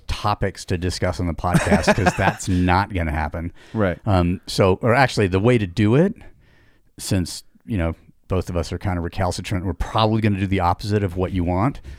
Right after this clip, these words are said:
Speaker 1: <laughs> So just ask for the opposite of what you want, and,
Speaker 2: <laughs> Reverse
Speaker 1: and then you'll probably get what,
Speaker 2: <laughs> Yeah.
Speaker 1: like, <laughs> and I don't know w-, what that would entail, but in any case, um,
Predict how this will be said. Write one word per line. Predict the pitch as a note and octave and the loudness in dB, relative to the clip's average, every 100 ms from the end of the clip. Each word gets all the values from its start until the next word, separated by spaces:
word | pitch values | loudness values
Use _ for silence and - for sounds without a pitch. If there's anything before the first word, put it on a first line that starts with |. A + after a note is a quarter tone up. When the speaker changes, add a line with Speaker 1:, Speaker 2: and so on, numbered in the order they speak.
| - _ - - | -20 _ -20 -18
Speaker 1:
<laughs> | - - - - - - F3 - C4 - - - | -14 -12 -8 -8 -8 -8 -8 -4 -4 -4 -8 -12
So | - - A#2+ | -2 4 4
just | G#2 A#2+ G#2+ - | 4 2 2 2
ask | A2+ A2+ - | 4 4 2
for | A#2+ | 2
the | G#2 F#2+ | 4 6
opposite | F#2 G2 F2 F2 | 6 4 2 2
of | E2+ | 0
what | F2+ F2+ | -2 0
you | E2 | 2
want, | F2+ E2+ A3 | 4 6 4
and, | F#2 F2 | 4 4
Speaker 2:
<laughs> | D2+ | 2
Reverse | F#3 - E3+ | 0 0 2
Speaker 1:
and | G#2+ | 4
then | G#2 | 4
you'll | G#2 G2+ | 4 4
probably | - G#2 G2+ C3 | 4 4 4 2
get | G2 F#2+ | 2 0
what, | F2 - - | -2 -2 -4
Speaker 2:
<laughs> | - | 2
Yeah. | C#3+ F#2+ - - | 2 2 -2 -2
Speaker 1:
like, | G#2+ F2+ | 0 0
<laughs> | - - G#2+ - - - - - - | -2 0 0 0 -2 -8 -8 -10 -4
and | A#2+ | 2
I | A2 | 2
don't | A#2 | 4
know | G#2+ G#2 - _ | 2 0 -8 _
w-, | A#2+ - C3 | -8 -4 -4
what | A#2 G2 | -2 -2
that | G2 F2 | -2 -2
would | E2+ D#2 - _ _ _ _ - | -4 -6 -14 _ _ _ _ -8
entail, | F2+ D#2+ F2 D2+ | -4 -2 -2 -2
but | D2 F#2 - | 0 -2 2
in | C#3+ | 4
any | D3+ | 4
case, | F#2+ D#2 - - - - - | 0 -6 -8 -16 -20 -20 -6
um, | G2+ F#2 F2+ F2+ | 2 4 4 0